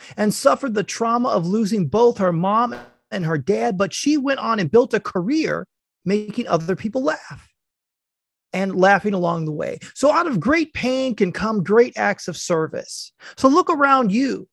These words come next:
Are you upset about maybe your work, about your parenting, maybe your health, your bank account, your ability to move forward?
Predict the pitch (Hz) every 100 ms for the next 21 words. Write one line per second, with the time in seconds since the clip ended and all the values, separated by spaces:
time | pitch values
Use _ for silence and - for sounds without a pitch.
0 | _ _ - 170 233 254 - - 202 202
1 | 202 185 170 175 185 180 175 147 180 202
2 | 202 170 156 156 - - 208 220 220 -
3 | 214 208 196 - - _ 185 180 143 -
4 | 202 226 226 214 147 220 240 226 220 220
5 | 220 214 208 165 151 208 190 170 143 131
6 | 285 277 262 247 240 226